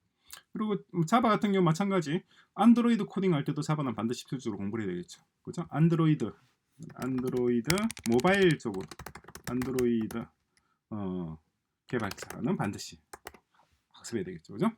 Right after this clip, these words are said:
그 파이썬은 머신러닝입니다. 머신러닝 혹은 데이터 사이언스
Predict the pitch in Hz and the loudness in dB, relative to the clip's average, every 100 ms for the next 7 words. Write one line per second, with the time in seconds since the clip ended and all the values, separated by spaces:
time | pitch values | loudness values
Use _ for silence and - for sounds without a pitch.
0 | _ - - - 190 - 262 247 226 226 | _ -20 -20 -8 -6 0 0 2 2 4
1 | 208 120 226 214 208 151 - _ - 95 | 6 4 4 2 2 0 -2 _ -14 -12
2 | - 113 - 175 160 156 156 156 _ _ | -8 -8 -2 0 2 2 2 0 _ _
3 | _ _ _ - 190 214 254 - - - | _ _ _ -2 0 2 0 -2 -20 -20
4 | - - - - 156 180 170 175 151 - | -20 -20 -6 4 4 4 2 4 2 0
5 | - | -8